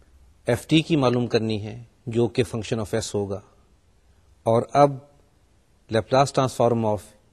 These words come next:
e raise to power minus a t into that function، اس میں صرف یہ کرنا ہے کہ ایس کی بجائے ہم نے ایس پلس اے سے اس کو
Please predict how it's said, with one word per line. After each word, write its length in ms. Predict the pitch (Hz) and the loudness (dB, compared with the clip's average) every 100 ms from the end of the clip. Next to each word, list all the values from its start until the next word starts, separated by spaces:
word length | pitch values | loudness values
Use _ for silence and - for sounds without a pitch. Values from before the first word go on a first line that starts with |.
| _ 131 | _ 2
e 120 | 156 | 4
raise 280 | 151 - 131 | 4 2 0
to 20 | 127 | 0
power 200 | 120 113 | 0 2
minus 380 | 123 143 135 117 | 0 0 2 0
a 20 | - | 0
t 140 | 107 113 | -4 -4
into 200 | 117 123 | -2 2
that 280 | 110 - 104 | 2 0 -8
function، 340 | 98 101 98 113 _ _ _ _ _ _ _ - | -8 -10 -12 -16 _ _ _ _ _ _ _ -8
اس 200 | - 151 | -4 -4
میں 80 | |
صرف 240 | - 123 127 | -2 -2 0
یہ 80 | 120 | 0
کرنا 340 | 110 107 104 | 0 -2 -4
ہے 100 | 107 | -6
کہ 100 | 110 | -6
ایس 240 | 120 - | -6 -6
کی 120 | - 110 | -4 -4
بجائے 320 | 98 92 92 | -4 -4 -6
ہم 140 | 98 | -8
نے 200 | 95 92 107 _ _ _ _ _ _ _ _ _ _ _ _ _ | -12 -14 -20 _ _ _ _ _ _ _ _ _ _ _ _ _
ایس 400 | 135 139 - - - _ _ _ _ _ | 0 0 -2 -10 -18 _ _ _ _ _
پلس 300 | 117 117 - | -2 -2 -2
اے 180 | - 151 | 2 4
سے 160 | 147 127 | 4 2
اس 160 | 104 | 0
کو 280 | - 92 95 | -4 -8 -10